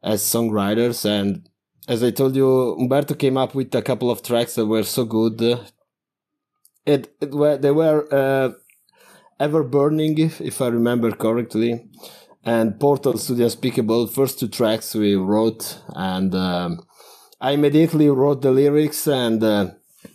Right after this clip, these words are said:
demoed them, and then after that, uh, pandemic came in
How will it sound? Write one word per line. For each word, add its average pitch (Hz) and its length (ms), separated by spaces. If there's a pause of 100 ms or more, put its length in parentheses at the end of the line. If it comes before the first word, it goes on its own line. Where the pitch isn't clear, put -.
(560)
demoed 135 480
them, 120 300
and 117 200
then 117 240
after 113 280
that, 110 440
uh, 123 340 (300)
pandemic 139 480
came 127 260
in 160 380